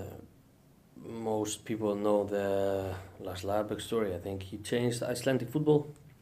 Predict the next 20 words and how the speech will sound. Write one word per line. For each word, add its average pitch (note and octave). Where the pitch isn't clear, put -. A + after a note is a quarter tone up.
He A2
changed, A#2
uh, A2
he G#2
came G#2
in F#2+
and F2+
he -
basically G2+
changed G2+
everything. G#2+
He F#2
comes A#2+
in B2+
with A2
respect. B2+
He's A2
a, F#2+
he's G2
a F#2+